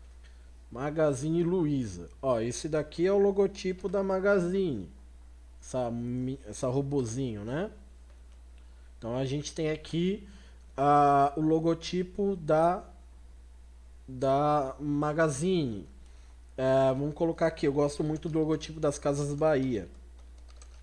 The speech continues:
Casas Bahia. Logotipo das Casas Bahia, né? Que é esse daqui. Ou com o mascotezinho, né? Que é o, o, aquele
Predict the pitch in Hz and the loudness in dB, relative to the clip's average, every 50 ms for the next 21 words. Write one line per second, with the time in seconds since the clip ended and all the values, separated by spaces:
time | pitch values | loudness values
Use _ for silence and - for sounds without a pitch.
0 | - - - - - - - - - - - - - - - - - - - 107 | -20 -20 -20 -20 -20 -20 -20 -20 -20 -20 -20 -20 -20 -20 -20 -20 -20 -18 -14 -12
1 | 107 113 110 120 120 110 107 101 113 123 127 123 113 107 95 85 82 - - - | -10 -10 -10 -10 -10 -10 -10 -8 -6 -6 -4 -4 -6 -6 -8 -10 -12 -16 -20 -20
2 | - - - - - - - - - - - - - - - - - - - - | -20 -20 -20 -20 -20 -20 -20 -20 -20 -20 -20 -20 -20 -20 -20 -20 -20 -20 -20 -20
3 | - - 127 131 131 143 147 143 - 151 147 - 156 156 147 143 - - 151 147 | -12 -8 -6 -2 -2 -2 -2 -2 -4 -6 -8 -4 -4 -2 -2 -2 -2 -2 -2 -2
4 | 139 143 147 143 151 160 156 156 156 160 156 147 127 107 101 107 117 120 - - | -2 -4 -4 0 2 2 2 4 2 2 0 0 -2 -2 -4 -6 -8 -8 -8 -8
5 | - 117 117 110 - - 127 139 135 - - - 196 202 220 247 285 - - - | -8 -8 -8 -6 -8 -4 -2 -2 -4 -4 -4 -4 -2 0 0 0 -2 -4 -10 -16
6 | - - - - - 170 170 180 190 196 202 208 202 - 214 202 208 208 208 202 | -20 -20 -20 -8 -2 2 6 8 10 10 10 8 6 6 6 6 8 6 6 4
7 | 202 196 - - - 190 202 - - 220 180 147 156 180 202 214 196 165 139 131 | 2 2 0 0 2 2 2 2 0 -2 -2 0 2 4 4 4 4 4 2 2
8 | 135 139 139 139 - 147 143 143 139 143 143 139 127 123 120 123 123 123 117 110 | 2 0 -2 -2 -2 0 2 2 2 2 2 0 0 -2 -4 -6 -6 -6 -6 -8
9 | 107 - - - - - - - - - - - 143 139 139 139 131 120 110 110 | -10 -14 -18 -20 -20 -20 -20 -20 -20 -20 -8 -6 -4 -2 0 0 -2 -2 -4 -8